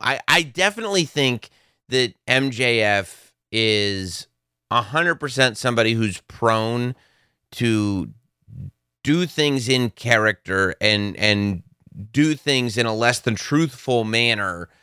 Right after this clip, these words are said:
uh, in order to preserve his character. And what happened here was it was essential to the build of Wardlow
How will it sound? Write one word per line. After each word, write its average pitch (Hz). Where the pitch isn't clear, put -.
uh, 120
in 135
order 139
to 135
preserve 143
his 104
character. -
And 123
what 131
happened 185
here 117
was 85
it 139
was 135
essential -
to 151
the 139
build 143
of 120
Wardlow 110